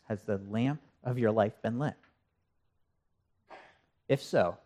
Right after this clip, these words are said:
it's not hidden. It can't be hidden, for no one lights a lamp and puts it under a jar.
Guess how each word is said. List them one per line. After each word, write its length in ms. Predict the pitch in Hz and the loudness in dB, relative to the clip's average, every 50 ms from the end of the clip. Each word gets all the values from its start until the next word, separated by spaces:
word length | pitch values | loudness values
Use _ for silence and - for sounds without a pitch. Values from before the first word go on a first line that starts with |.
| _ _ _ _ _ _ _ _ _ - | _ _ _ _ _ _ _ _ _ -18
it's 140 | 107 - | -16 -10
not 200 | 123 110 101 90 | -4 -4 -4 -4
hidden. 240 | - 101 107 98 90 - _ _ _ _ _ _ _ _ _ _ _ _ _ _ _ _ _ _ _ | -4 -6 -6 -6 -6 -12 _ _ _ _ _ _ _ _ _ _ _ _ _ _ _ _ _ _ _
It 140 | 107 - - _ _ _ _ _ _ _ - - | -8 -8 -8 _ _ _ _ _ _ _ -6 2
can't 340 | 143 151 170 165 160 - 131 | 6 6 6 6 4 0 0
be 160 | 120 113 107 | 4 4 4
hidden, 320 | 101 110 98 95 92 95 - _ _ - - _ _ _ | 4 4 2 2 0 -4 -8 _ _ -20 -20 _ _ _
for 120 | - 151 123 | 8 8 10
no 280 | 123 127 143 160 202 | 10 12 12 12 12
one 260 | 226 190 147 123 113 | 12 12 12 10 10
lights 260 | 117 131 120 - - - | 10 10 10 10 8 2
a 60 | 110 | 2
lamp 380 | 104 127 156 139 104 92 - | 4 6 6 6 6 4 0
and 220 | - 87 87 - - | -2 -6 -6 -10 -6
puts 260 | - 123 107 - - | -6 -6 -6 -6 -8
it 100 | 104 87 - _ _ _ _ _ _ _ _ _ _ _ _ | -12 -12 -12 _ _ _ _ _ _ _ _ _ _ _ _
under 320 | 101 92 92 98 95 101 - _ _ _ _ _ _ _ | -14 -12 -12 -12 -14 -14 -18 _ _ _ _ _ _ _
a 80 | 92 | -18
jar. 340 | 85 - - 95 98 101 101 | -16 -12 -12 -12 -12 -14 -16